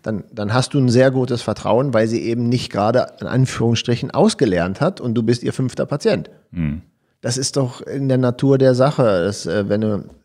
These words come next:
Speaker 1: den Zahnarzt an deinen Zähnen bohren lässt, dann nimmst du auch nicht den, der gerade fertig geworden ist.
Speaker 2: Aber der muss trotzdem ja mal was machen.
Speaker 1: Ja, der muss trotzdem mal <laughs>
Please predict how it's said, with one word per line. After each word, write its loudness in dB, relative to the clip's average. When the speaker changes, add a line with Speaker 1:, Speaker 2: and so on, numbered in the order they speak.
Speaker 1:
den -6
Zahnarzt 0
an -2
deinen 0
Zähnen -2
bohren 2
lässt, 0
dann -2
nimmst -6
du -6
auch 0
nicht -4
den, -2
der 0
gerade 0
fertig 0
geworden -4
ist. -14
Speaker 2:
Aber -6
der -4
muss -4
trotzdem -6
ja -8
mal -10
was -10
machen. -2
Speaker 1:
Ja, 0
der 0
muss -2
trotzdem -4
mal 0
<laughs> 2